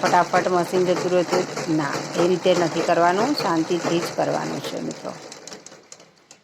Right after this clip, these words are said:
હું હિન્દીમાં વીડિયો આપું છું, આ વીડિયો મેં ગુજરાતીમાં કર્યો છે, જેથી બધાને જ ખ્યાલ આવે. હિન્દીમાં પણ હું ફરીથી મૂકી દઈશ આને.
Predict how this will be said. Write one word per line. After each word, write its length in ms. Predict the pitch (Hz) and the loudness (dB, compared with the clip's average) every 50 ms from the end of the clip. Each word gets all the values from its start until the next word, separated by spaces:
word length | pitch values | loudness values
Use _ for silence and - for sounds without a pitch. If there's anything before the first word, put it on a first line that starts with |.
| _ _ _ - - _ _ - | _ _ _ -20 -20 _ _ -4
હું 160 | 180 175 175 175 175 | 0 2 2 4 4
હિન્દીમાં 460 | 175 175 170 175 175 175 180 180 175 175 | 4 4 4 4 4 4 4 4 4 4
વીડિયો 240 | 170 170 180 175 170 | 4 4 4 4 4
આપું 220 | - - 170 160 - | 4 0 -2 -2 0
છું, 140 | 190 190 202 - - - 165 | -2 -2 -4 -4 -6 -4 -2
આ 80 | 160 156 165 | 0 2 2
વીડિયો 260 | 160 160 165 165 165 | 4 4 4 2 2
મેં 160 | 160 151 156 | 0 0 -2
ગુજરાતીમાં 580 | 156 143 156 160 160 156 156 165 156 175 165 165 175 | -2 -2 0 0 0 0 0 -2 -4 -4 -4 -2 -2
કર્યો 220 | 165 175 170 165 - - | 0 0 0 -2 -2 -4
છે, 100 | 202 214 247 302 311 _ _ _ _ _ _ _ _ - - - - - _ - - - _ _ _ _ _ _ _ _ _ _ _ _ _ _ _ _ _ _ _ - _ - - | -6 -6 -6 -8 -10 _ _ _ _ _ _ _ _ -20 -20 -20 -20 -20 _ -20 -20 -20 _ _ _ _ _ _ _ _ _ _ _ _ _ _ _ _ _ _ _ -20 _ -6 -6
જેથી 360 | 160 - - 165 165 160 160 165 190 - - - _ _ _ - - _ _ _ _ _ _ _ _ _ _ _ _ _ - 180 | -6 -4 0 0 2 2 2 0 -2 -4 -8 -14 _ _ _ -20 -20 _ _ _ _ _ _ _ _ _ _ _ _ _ -6 -4
બધાને 400 | 160 160 156 165 165 160 165 170 180 185 | -2 -2 0 0 0 0 0 0 -2 -2
જ 20 | - - - | -6 -6 -2
ખ્યાલ 260 | 175 156 156 160 165 | 0 2 2 4 4
આવે. 160 | 160 165 185 226 254 233 202 | 2 2 2 0 0 0 0
હિન્દીમાં 480 | 185 175 170 165 165 165 170 165 170 | 0 2 2 2 4 4 2 0 2
પણ 140 | 190 180 185 | 2 0 0
હું 100 | 185 180 - | 0 0 0
ફરીથી 280 | 180 180 170 - 185 190 190 | -2 -2 -2 -4 -4 -4 -4
મૂકી 220 | 180 - 190 180 196 | -6 -4 -4 -2 0
દઈશ 200 | 196 202 - 214 202 | -2 -2 -2 -4 -4
આને. 180 | 202 214 233 | -4 -4 -4